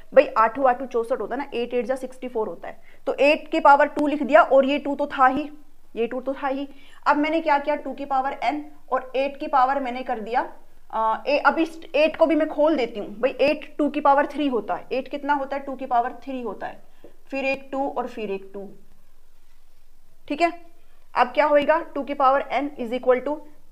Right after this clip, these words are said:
three multiply two six, six multiply two twelve, टू की power ट्वेल्व, क्योंकि power हमेशा कैसे होती है, अभी x की power m है, फिर अगर n है, फिर अगर n है, मतलब, अ, कुछ भी लगा लो, z है, तो x की power m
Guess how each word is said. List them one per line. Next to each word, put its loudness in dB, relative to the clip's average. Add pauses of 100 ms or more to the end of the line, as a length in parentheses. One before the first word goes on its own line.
three 4
multiply 6
two 0
six, -2
six -6
multiply 2
two -2 (120)
twelve, 2 (360)
टू -10
की -8
power 0
ट्वेल्व, -12 (580)
क्योंकि 0
power 6
हमेशा -2
कैसे 0
होती -2
है, 2
अभी -2
x -2
की -8
power 0 (100)
m 0
है, -12 (300)
फिर 2
अगर 4
n 0
है, -8 (160)
फिर 2
अगर 2
n 0
है, -8 (200)
मतलब, -2
अ, 0
कुछ -8
भी -2
लगा 2
लो, -2
z 4
है, -6 (260)
तो 4
x 4
की -6
power 4
m 4